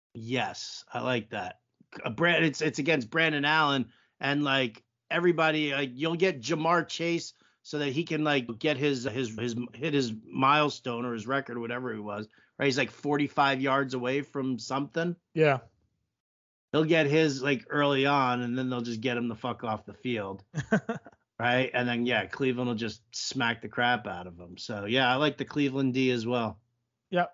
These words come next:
Speaker 2: So, uh, those are the spend downs, I think, that we're gonna take some dart throws on.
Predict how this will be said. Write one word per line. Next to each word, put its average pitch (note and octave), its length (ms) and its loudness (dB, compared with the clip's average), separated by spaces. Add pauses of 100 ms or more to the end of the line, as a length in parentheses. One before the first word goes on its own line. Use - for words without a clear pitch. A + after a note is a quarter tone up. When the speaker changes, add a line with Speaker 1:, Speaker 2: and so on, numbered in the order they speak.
(140)
Speaker 2:
So, D3+ 460 4
uh, D3 180 4
those G#3 280 6
are A3+ 80 8
the G#3+ 120 2
spend G3+ 340 0
downs, G3+ 300 2
I G3+ 100 4
think, G3 300 -4
that F#3 100 2
we're F#3 80 2
gonna F#3+ 140 0
take F#3 180 -2
some F#3 140 -6
dart F3 260 4
throws E3+ 320 2
on. E3 400 4